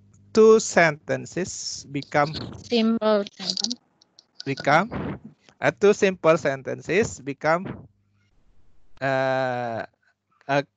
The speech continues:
Speaker 1: co-, uh, combine become compound sentences. Yeah. Uh, for example,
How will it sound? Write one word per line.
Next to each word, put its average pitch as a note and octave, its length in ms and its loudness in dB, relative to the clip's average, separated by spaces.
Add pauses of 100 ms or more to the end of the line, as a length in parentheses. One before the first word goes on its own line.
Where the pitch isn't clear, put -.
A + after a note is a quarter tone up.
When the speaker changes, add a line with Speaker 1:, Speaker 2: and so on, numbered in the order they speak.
Speaker 1:
co-, E3 220 -2
uh, C3+ 200 -4
combine D3 580 4 (160)
become D#3 600 -4
compound C3+ 360 -6
sentences. - 760 -16
Yeah. B2 240 -12 (640)
Uh, A#2+ 160 -10
for B2+ 140 -6
example, D3+ 840 0